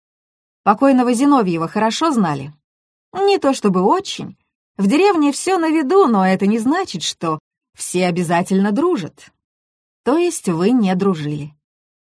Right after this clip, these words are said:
«Мы вполне интеллигентно общались, не особо друг другом интересуясь».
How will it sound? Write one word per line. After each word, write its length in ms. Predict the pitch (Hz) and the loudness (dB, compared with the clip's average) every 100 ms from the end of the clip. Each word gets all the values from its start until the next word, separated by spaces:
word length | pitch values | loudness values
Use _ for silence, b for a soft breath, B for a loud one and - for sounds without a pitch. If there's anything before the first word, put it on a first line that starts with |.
| - | 0
«Мы 180 | 202 | 2
вполне 460 | 208 196 170 175 208 | 2 2 2 2 0
интеллигентно 720 | 214 190 165 151 160 156 170 | 0 -2 -4 -4 -6 -6 -6
общались, 640 | 151 - - 151 - 156 - _ _ | -6 -8 -8 -8 -8 -14 -18 _ _
не 100 | 381 | 0
особо 420 | 349 330 320 240 | 0 2 0 2
друг 220 | 196 190 175 | 2 2 4
другом 340 | 196 190 185 | 2 4 0
интересуясь». 800 | 185 175 165 - 156 143 151 - | -2 -2 -6 -6 -8 -10 -14 -20